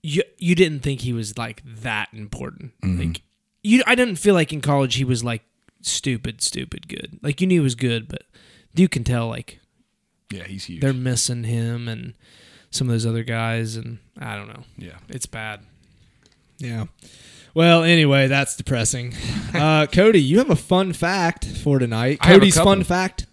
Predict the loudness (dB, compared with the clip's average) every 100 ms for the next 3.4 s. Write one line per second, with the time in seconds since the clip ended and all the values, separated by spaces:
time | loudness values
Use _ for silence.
0 | _ -12 -6 -4 -4 -6 -10 -2 0 4
1 | 4 4 2 -2 -6 -8 -14 -18 -10 -10
2 | -8 -12 -6 -4 -2 -2 -4 -6 -8 -8
3 | -8 -6 -6 -6